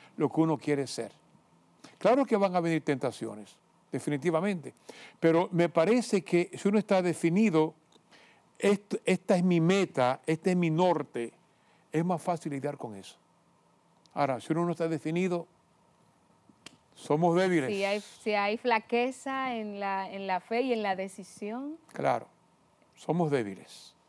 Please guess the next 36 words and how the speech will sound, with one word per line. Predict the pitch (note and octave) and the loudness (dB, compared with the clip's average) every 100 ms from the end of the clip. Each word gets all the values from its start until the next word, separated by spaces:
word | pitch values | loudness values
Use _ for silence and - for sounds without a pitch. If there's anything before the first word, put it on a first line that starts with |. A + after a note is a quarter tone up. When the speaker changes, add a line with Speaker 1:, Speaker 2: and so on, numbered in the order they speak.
| - _ | -20 _
Speaker 2:
Y | - B3+ | -8 -6
cuando | B3+ B3+ B3+ A#3+ A#3+ | -2 -2 -2 -2 -2
un | C4 | -4
sacerdote | C4+ D#4+ D4 C4 A3+ A3+ A3+ A3+ A3+ A3+ A3+ _ - | -8 -8 -8 -6 -6 -6 -6 -6 -4 -6 -10 _ -8
peca | G3 G3 F#3+ - F#3+ F#3 | -6 -4 -6 -4 0 0
o | G3 | -2
un | F#3+ G3+ | -6 -8
sacerdote, | G#3+ A3 G#3 F#3+ G3+ G3 G#3 G3+ F#3+ F3+ | -10 -8 -8 -6 -6 -6 -6 -6 -8 -8
pues, | E3+ F3+ | -10 -10
porque | G3+ F3+ F3 | -12 -10 -10
rec-, | F#3 - _ - | -12 -16 _ -10
recordando | F#3+ F#3 F3 F3 A3 | -6 -6 -6 -6 -6
que | A3+ | -4
podemos | G#3+ G3 G3+ - | -4 -4 -8 -10
pecar | G3+ F3+ | -6 -6
no | F3+ | -6
solamente | F3 F#3+ F#3 F3 F3 F#3 | -10 -8 -8 -10 -14 -14
de | F3 F3 | -8 -6
hecho, | D4+ A3+ | -6 -10
sino | - F3+ E3+ | -14 -14 -12
también | F#3 F#3 F3 | -10 -10 -12
de | E3 | -12
pensamiento, | E3 E3 G#3 A#3+ A3+ G#3+ G3+ G3+ G3+ - - - _ | -14 -10 -4 -2 -2 -4 -6 -6 -8 -16 -20 -20 _
¿cuál | A3+ A#3+ C4+ | 4 4 4
es | C#4+ - | -2 -2
el | B3 A3 | -2 0
recurso | A3 G3+ - C#4+ C#4 A#3 G#3+ F#3 | 0 -2 -4 -2 -2 -4 -6 -6
que | |
utilizan | G3 G#3 F#3+ F#3 A3 G#3 | -6 -6 -8 -6 -6 -4
los | G3 B3 | -4 -4
sacerdotes? | C4+ B3 C4+ B3 A3+ A#3+ | -4 -6 -6 -4 -4 -4
Porque | C4+ G#3+ | -8 -10
sabemos | E3+ E3+ E3 | -10 -10 -10
que | F#3+ | -10
los | E3 | -10
laicos, | E3+ E3 E3+ G3+ | -10 -8 -8 -10